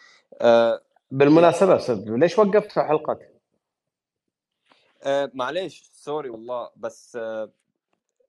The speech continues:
Speaker 1: I got burned out. يعني أنا كان كل أسبوع عم ينزل،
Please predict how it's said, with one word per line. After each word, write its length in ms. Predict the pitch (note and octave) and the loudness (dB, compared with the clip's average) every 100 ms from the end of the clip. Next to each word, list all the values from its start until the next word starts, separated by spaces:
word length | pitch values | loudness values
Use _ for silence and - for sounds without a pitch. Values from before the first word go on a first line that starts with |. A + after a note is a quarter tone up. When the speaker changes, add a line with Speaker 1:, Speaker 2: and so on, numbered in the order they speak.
| _ C3+ - _ _ - | _ -10 -10 _ _ -8
Speaker 1:
I 100 | C3 | -8
got 220 | B2+ C#3 | -6 -10
burned 420 | - A#2 C3 A2+ - A#2 | -10 -10 -8 -10 -14 -12
out. 320 | G#2 G2 - | -12 -16 -18
يعني 340 | G2 G2 F#2+ | -18 -16 -14
أنا 360 | A2 A2 A2+ G2+ _ _ _ _ _ _ _ - | -10 -8 -8 -10 _ _ _ _ _ _ _ -10
كان 180 | A#2+ | -8
كل 280 | A2+ - D3 | -8 -10 -10
أسبوع 480 | - - A#2+ C3+ A#2+ | -12 -12 -6 -4 -4
عم 140 | A#2 | -8
ينزل، 520 | A#2 A#2 A2 A2+ G#2+ | -10 -12 -10 -12 -12